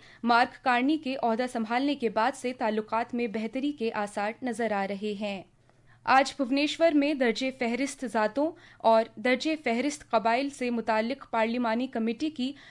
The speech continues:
दो रोज़ा कौमी कॉन्फ्रेंस का इनेकाद किया जाएगा। लोकसभा के स्पीकर ओम बिरला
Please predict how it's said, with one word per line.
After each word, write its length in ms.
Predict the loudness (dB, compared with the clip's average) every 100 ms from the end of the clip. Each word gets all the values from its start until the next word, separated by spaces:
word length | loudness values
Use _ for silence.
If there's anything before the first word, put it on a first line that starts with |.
| -6
दो 160 | 2 4
रोज़ा 320 | 4 2 2
कौमी 320 | 2 0 0 0
कॉन्फ्रेंस 520 | -2 -2 -2 -4 -4
का 200 | -2 -4 -2
इनेकाद 460 | -4 0 0 -2
किया 240 | -4 -2 0
जाएगा। 460 | 0 -2 0 -2 -4 -10 -16 0
लोकसभा 460 | 0 2 -2 -2 -2
के 200 | -2 -6
स्पीकर 560 | -6 -4 -2 0 0 0
ओम 220 | 0 2
बिरला 340 | 0 0 -2